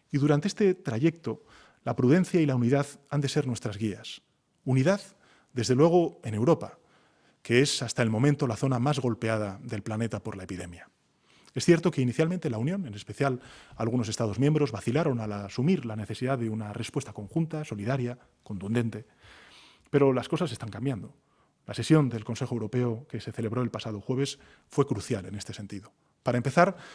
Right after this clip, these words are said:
se ratificó un paquete financiero de quinientos cuarenta mil millones de euros y se garantizó,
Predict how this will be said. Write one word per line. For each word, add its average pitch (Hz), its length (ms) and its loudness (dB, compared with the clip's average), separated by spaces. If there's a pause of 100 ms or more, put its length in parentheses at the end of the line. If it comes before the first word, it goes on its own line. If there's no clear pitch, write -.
(240)
se - 160 0
ratificó 131 440 0
un 160 80 2
paquete 135 300 0
financiero 135 460 0
de 123 80 -4
quinientos 120 360 -4
cuarenta 107 300 -6
mil 123 160 -2
millones 104 320 -4
de 101 80 -6
euros 143 340 -4 (380)
y - 60 -6
se 135 120 4
garantizó, 127 600 0